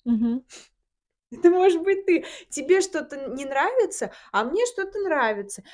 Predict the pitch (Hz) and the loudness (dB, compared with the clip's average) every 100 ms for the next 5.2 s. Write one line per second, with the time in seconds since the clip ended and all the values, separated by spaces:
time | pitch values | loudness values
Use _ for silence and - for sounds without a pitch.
0 | 285 - - - - 247 294 277 - 302 | -18 -14 -12 -12 -10 -4 -4 -4 -8 -4
1 | 480 494 349 349 196 196 254 294 294 - | -2 0 -2 0 -2 -2 -4 -4 -8 -14
2 | 233 285 - - 359 330 240 226 208 190 | -4 -2 -2 -4 -2 -2 -4 -4 -2 -2
3 | 185 185 - 339 - 330 247 - 214 226 | -4 -8 -16 -12 -2 -2 -2 -6 -8 -6
4 | 294 415 427 403 311 226 208 208 - 311 | -2 -2 0 0 2 0 -4 -10 -12 -10
5 | 254 | -10